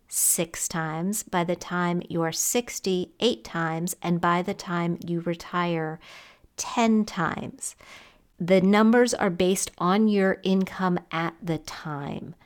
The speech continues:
So if you think about it, these are numbers that aim to help people be able to replace about forty-five percent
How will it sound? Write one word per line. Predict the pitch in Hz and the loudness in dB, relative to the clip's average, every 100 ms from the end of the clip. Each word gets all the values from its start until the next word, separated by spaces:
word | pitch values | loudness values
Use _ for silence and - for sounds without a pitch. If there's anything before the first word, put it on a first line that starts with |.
| - - | -20 -20
So | - - 185 175 170 165 165 - - _ | -8 0 4 6 6 4 0 -8 -20 _
if | 190 180 | -2 0
you | 190 | 0
think | - 262 247 | 2 4 4
about | 208 175 160 170 | 4 4 4 2
it, | - - | -2 -2
these | 175 202 214 226 - - | 0 4 6 4 2 0
are | 175 175 175 175 160 | 4 6 4 2 0
numbers | 180 226 247 254 226 214 196 190 - | 4 8 8 6 6 6 6 2 -2
that | 170 190 190 185 - - | 2 4 6 4 -2 -2
aim | 202 220 240 247 | 2 4 4 4
to | 240 220 | 2 -2
help | - - 208 208 | -2 0 0 -2
people | - - 196 - 190 180 175 - | -8 -6 -4 2 4 4 2 0
be | 196 196 | 2 4
able | 202 202 220 226 220 220 - _ | 4 4 6 6 4 0 -16 _
to | - 214 190 | -2 2 4
replace | 180 175 - 214 190 185 180 - - - | 2 -2 -4 0 4 4 2 -2 -6 -4
about | 180 180 - | 2 2 2
forty-five | - - 202 214 233 233 - 190 180 180 175 - | -6 -2 0 2 0 -4 -2 2 2 2 -2 -8
percent | - 175 - 180 175 175 | -6 -4 -2 0 0 -2